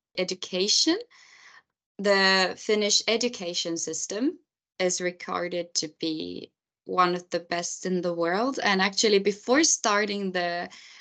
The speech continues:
the recording, we were talking about education. What, how would you s-, how, how would you see, what are the key elements that make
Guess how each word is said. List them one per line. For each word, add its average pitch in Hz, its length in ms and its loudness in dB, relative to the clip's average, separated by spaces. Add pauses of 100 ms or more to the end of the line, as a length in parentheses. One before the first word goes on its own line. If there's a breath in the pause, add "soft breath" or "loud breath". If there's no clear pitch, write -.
(100)
the 175 480 2
recording, 190 720 2
we 175 200 -2
were 196 240 2
talking 208 600 -4
about 131 640 -6 (220)
education. 196 960 2 (1040)
What, 240 360 2
how 269 260 4
would - 260 2
you 269 140 2
s-, - 320 2
how, 240 220 -4
how 277 200 2
would 302 220 0
you 240 140 0
see, 180 560 -2 (800 loud breath)
what 220 240 2
are 220 160 4
the 175 960 0 (640)
key 226 340 0
elements 185 760 -2
that - 280 -8
make 185 380 -2